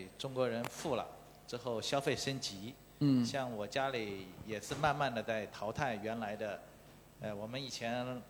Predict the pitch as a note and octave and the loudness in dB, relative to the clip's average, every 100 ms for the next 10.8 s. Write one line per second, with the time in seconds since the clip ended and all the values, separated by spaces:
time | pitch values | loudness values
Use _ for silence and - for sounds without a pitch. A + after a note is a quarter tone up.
0 | - A2+ G2 G2 G#2 D3+ B2 - B2+ - | -8 -4 -2 -2 0 0 0 0 -2 -2
1 | G#2 A2 A#2 - G2 F#2 B2 A#2+ B2 - | -2 0 0 0 0 0 4 4 2 -8
2 | - F#2+ A2+ G2+ - F#2 - - - - | -14 -8 -6 -6 -8 -10 -12 -20 -20 -2
3 | - B2+ A2+ A#2+ A#2 A2+ - C#3+ A#2 F#2+ | 4 8 8 6 4 4 4 6 6 4
4 | - - E3+ C#3+ - F#2+ - G#2 G2 - | -2 -2 4 4 4 -4 -2 -4 -4 -8
5 | - - - - A#2 A2+ A#2+ B2 - B2+ | -18 -20 -2 4 4 4 -2 -6 0 2
6 | A2+ D3 D3 C3 C3+ C3 - - - C3+ | 6 6 6 4 4 2 0 -12 -2 4
7 | D#3+ F3+ F#3 F3+ F#3+ D3+ - - A#2 - | 4 8 8 8 4 0 0 -10 -8 -8
8 | G#2+ G2 - - - - - C3+ C#3+ C3+ | -10 -10 -14 -18 -18 -14 0 2 4 2
9 | A#2+ G#2 A#2+ - G#2+ B2 D3+ - B2+ G#2 | 0 -2 -2 -2 -4 -6 -6 -4 -4 -6
10 | - A#2 - G2 G2+ - G2+ | -6 -6 -6 -8 -8 -6 -6